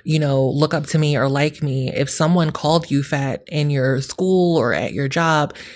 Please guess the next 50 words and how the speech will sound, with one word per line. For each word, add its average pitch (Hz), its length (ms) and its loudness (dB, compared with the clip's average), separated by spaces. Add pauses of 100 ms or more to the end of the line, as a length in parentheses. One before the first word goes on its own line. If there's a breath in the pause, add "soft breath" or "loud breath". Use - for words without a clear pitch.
(160 loud breath)
it 175 140 2
might 190 280 2
sting 190 340 2
a 180 80 4
little 135 260 2
less 139 280 -2
because 156 300 0
it's 147 120 -6
a 156 80 0
word 151 240 2
you're 151 100 0
used 147 240 -2
to 156 100 -4
hearing 151 300 0
and 151 100 2
it's, 143 160 -2
it's 147 280 0
t-, - 160 -4 (100)
attached 151 460 -2
to 160 100 0
someone 147 380 0
that - 100 0
you 143 100 -2
look 143 200 -2
up 147 120 -2
to 151 200 -2
and 143 100 0
you 143 80 0
think 139 240 -4
is 139 220 0
attractive 147 800 0
and 139 240 -2
cool 151 480 2
or 131 120 4
whatever 139 440 0
the 147 100 0
case 143 280 -4
may 147 100 -2
be. 147 280 0 (380 loud breath)
Like, 147 160 0
that's 175 240 2
what 170 120 0
makes 147 220 0
me 151 140 0
feel 185 220 -2
good 196 140 2
about 202 240 2
it. 208 200 0 (360 loud breath)
Um, 156 320 0
because, 151 640 -4